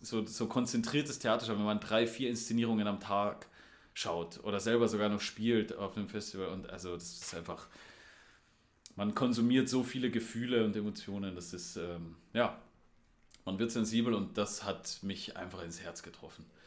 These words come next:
Und ich denk mir so, äh, also Ljubljana ist ja von, von Kärnten nicht so weit weg, vielleicht fahr ich da mal hin.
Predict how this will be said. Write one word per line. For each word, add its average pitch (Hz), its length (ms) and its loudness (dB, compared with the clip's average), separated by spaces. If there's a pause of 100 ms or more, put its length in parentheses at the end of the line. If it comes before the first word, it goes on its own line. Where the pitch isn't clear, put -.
(380)
Und 98 200 -4
ich - 180 -10
denk 107 180 0
mir 101 100 -2
so, 104 240 -2
äh, 98 340 -4
also 101 200 -4
Ljubljana 98 500 0
ist 98 120 -2
ja 101 60 0
von, 98 340 -4
von 98 220 -6
Kärnten 110 600 -4 (640)
nicht 117 300 2
so 120 180 4
weit 107 280 4
weg, 107 180 4
vielleicht - 320 -8
fahr 90 200 -4
ich - 100 -10
da 87 100 -10
mal 82 160 -12
hin. 85 200 -12